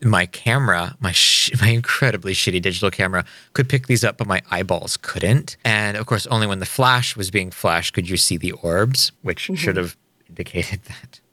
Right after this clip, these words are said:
Speaker 1: maybe these weren't spirits. <laughs> So what, what exactly, what really are orbs? What was I seeing
Speaker 2: Well,
Speaker 1: there?
Speaker 2: it's actually called backscatter, um, and it's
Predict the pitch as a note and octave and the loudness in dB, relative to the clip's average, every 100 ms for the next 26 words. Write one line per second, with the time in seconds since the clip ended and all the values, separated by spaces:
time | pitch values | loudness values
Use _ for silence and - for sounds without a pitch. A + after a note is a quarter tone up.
0 | _ _ - E2+ E2+ E2 E2+ F#2 F#2 F#2+ | _ _ -16 -12 -10 -8 -4 0 0 2
1 | F#2 F2 F2 G2+ B2 - - - D#3+ G#3 | 0 0 2 0 0 -2 -2 2 2 4
2 | E4 D#4 _ _ - - - - - _ | 0 -6 _ _ -2 2 4 2 0 _
3 | _ - - - - - - A#3 - - | _ -6 -6 -8 -20 -18 -8 -8 -8 0
4 | - A3+ G#3+ G3 F#3+ G3 G#3 B3 - G3+ | 4 6 4 -2 -8 2 4 4 2 0
5 | B3+ F3 E3 D3 D#3 C#3 C3+ - - A#3 | 2 0 0 2 2 4 2 -2 -12 -12
6 | - - - - F3+ E3+ A#2+ A2 G2 - | -12 -20 -16 -2 2 6 6 6 2 0
7 | D#2+ E2 - - G#2+ B2+ C#3 B2 - E2 | -2 -2 -6 -8 0 4 6 4 0 -6
8 | D#2 F#3+ A#3+ G#3 - - A#3 B3+ C4 - | -4 4 6 6 2 0 2 2 2 2
9 | C4 B3+ F3 F3 - - - - - G3 | 0 2 0 0 -2 -4 -4 -8 -2 0
10 | G#3 A3+ C4 C#4+ - _ _ - F#3+ F3+ | 2 0 0 -2 -6 _ _ -2 4 6
11 | E3+ D#3+ - F#3+ F#3+ F#3+ - - | 6 4 2 2 4 2 -2 -14